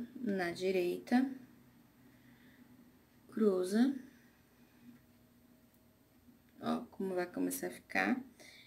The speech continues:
Aí, vamos passar o nosso nylon nessa pérola aqui.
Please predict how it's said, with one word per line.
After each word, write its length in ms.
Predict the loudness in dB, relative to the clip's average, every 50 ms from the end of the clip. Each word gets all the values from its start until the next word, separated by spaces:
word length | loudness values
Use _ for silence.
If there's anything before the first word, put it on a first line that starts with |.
| -20 _ _
Aí, 180 | -2 2 2 2
vamos 240 | 4 2 0 0 0
passar 380 | 2 2 2 2 2 2 2 2
o 40 | 0
nosso 340 | -2 -4 -4 -4 -4 -4
nylon 440 | -2 -2 -2 -2 -2 -4 -6 -6 -8 -12 -16 -20 -20 _ -20 -20 _ _ -16 -6 0
nessa 560 | 4 6 6 8 8 8 8 6 6 2 0
pérola 400 | 2 2 2 2 4 2 2 0
aqui. 500 | 0 -4 -4 0 2 4 4 4 2